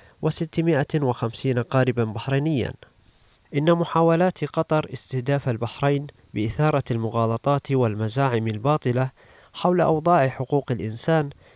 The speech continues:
هي محاولات فاشلة من بلد غير ديمقراطي، بينما يعيش الشعب القطري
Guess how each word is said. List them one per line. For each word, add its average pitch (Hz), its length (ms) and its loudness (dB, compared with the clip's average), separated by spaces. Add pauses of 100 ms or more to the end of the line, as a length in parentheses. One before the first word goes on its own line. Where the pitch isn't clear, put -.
(140)
هي 175 180 4
محاولات 143 720 0
فاشلة 127 720 -2 (260)
من 120 140 -2
بلد 139 320 4
غير 135 500 0
ديمقراطي، 123 720 0 (600)
بينما 170 480 4
يعيش 151 360 0
الشعب 135 400 -2
القطري 123 680 -2